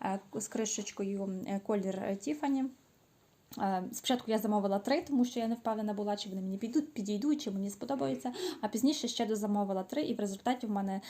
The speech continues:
е, вийшло шість, то, е, теж виявилось дуже зручно,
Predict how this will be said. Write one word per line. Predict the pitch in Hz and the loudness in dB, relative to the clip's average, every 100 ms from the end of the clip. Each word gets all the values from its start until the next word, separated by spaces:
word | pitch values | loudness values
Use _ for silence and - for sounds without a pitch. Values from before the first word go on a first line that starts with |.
| - - | -10 2
е, | 226 202 | 6 6
вийшло | 196 208 - 185 - | 6 2 2 0 0
шість, | - - 339 - - | 0 2 0 -2 -4
то, | 202 262 302 - | 2 4 2 -4
е, | - 202 202 | -2 0 4
теж | 202 196 | 4 4
виявилось | 196 208 196 202 | 2 2 2 0
дуже | 208 196 | 0 -2
зручно, | 196 269 339 - 269 | 0 0 0 2 2